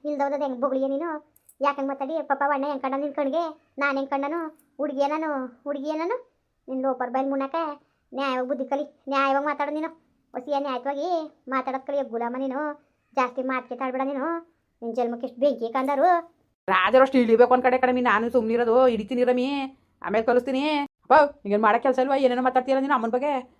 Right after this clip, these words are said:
Speaker 2: ನಾಚಿಕೆ ಹಾಕಿಲ್ಲ ಹಿಂಗೆಲ್ಲ ಮಾತಾಡಕ್ಕೆ. ಆ, ಚೆನ್ನಾಗ್ ಮಾತಾಡ್ತೀಯ ಬಿಡಪ್ಪ ನೀನುವೆ. ಹುಷಾರು ಕಣಪ್ಪ, ಇನ್ನೊಂದ್ಸತಿ ಈ ಥರ ಮಾತಾಡ್ಬೇಡ ನೀನು ಅಮ್ಮನ್ ಬಗ್ಗೆ. ಅಮ್ಮ ಎಷ್ಟು ಒಳ್ಳೇದು, ಓ, ನಮ್ಮ ಅಮ್ಮ ಒಳ್ಳೇದು ಅನ್ನೋದಕ್ಕೆ ನಿನ್ ಕುಟ್ಟಿ ಇಷ್ಟು ದಿವಸ ಆದ್ರೂ ಬಾಳದಲ್ಲ. ಅದ್ರಲ್ಲೇ ಗೊತ್ತಾಯ್ತದೆ ಅಮ್ಮ ಎಷ್ಟು ಒಳ್ಳೇದು ಅಂದ್ಬಿಟ್ಟು.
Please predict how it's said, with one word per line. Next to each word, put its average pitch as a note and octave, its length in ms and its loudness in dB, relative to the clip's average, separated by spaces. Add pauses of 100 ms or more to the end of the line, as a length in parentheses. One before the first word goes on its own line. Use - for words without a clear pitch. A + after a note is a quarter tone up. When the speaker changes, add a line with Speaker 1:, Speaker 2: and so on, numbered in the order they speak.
(220)
Speaker 2:
ನಾಚಿಕೆ G3 240 0
ಹಾಕಿಲ್ಲ C4 140 -2
ಹಿಂಗೆಲ್ಲ A#3+ 200 0
ಮಾತಾಡಕ್ಕೆ. B3 420 0 (520)
ಆ, G3+ 60 -2 (400)
ಚೆನ್ನಾಗ್ G#3+ 340 -2
ಮಾತಾಡ್ತೀಯ C4 300 0
ಬಿಡಪ್ಪ B3+ 200 2
ನೀನುವೆ. C4+ 600 -4 (180)
ಹುಷಾರು A#3 260 0
ಕಣಪ್ಪ, C4 200 -4
ಇನ್ನೊಂದ್ಸತಿ B3+ 400 -2
ಈ A#3+ 40 -4
ಥರ B3 120 2
ಮಾತಾಡ್ಬೇಡ B3 320 0
ನೀನು C4+ 120 -2
ಅಮ್ಮನ್ A#3 160 -4
ಬಗ್ಗೆ. A#3+ 260 -2 (440)
ಅಮ್ಮ G#3 200 -2
ಎಷ್ಟು A#3+ 200 0
ಒಳ್ಳೇದು, A#3+ 280 4 (340)
ಓ, F#3+ 260 -2
ನಮ್ಮ F#3+ 140 -2
ಅಮ್ಮ G3 120 -4
ಒಳ್ಳೇದು G#3+ 300 2
ಅನ್ನೋದಕ್ಕೆ A#3 300 -2 (560)
ನಿನ್ G#3 140 -4
ಕುಟ್ಟಿ A#3+ 180 0
ಇಷ್ಟು A3 260 2
ದಿವಸ G#3 100 -8
ಆದ್ರೂ A3+ 160 -2
ಬಾಳದಲ್ಲ. A3 380 2 (560)
ಅದ್ರಲ್ಲೇ F3 300 -2
ಗೊತ್ತಾಯ್ತದೆ A#3 300 -2
ಅಮ್ಮ A3 140 0
ಎಷ್ಟು A#3+ 180 0
ಒಳ್ಳೇದು G#3+ 200 2
ಅಂದ್ಬಿಟ್ಟು. C4 460 0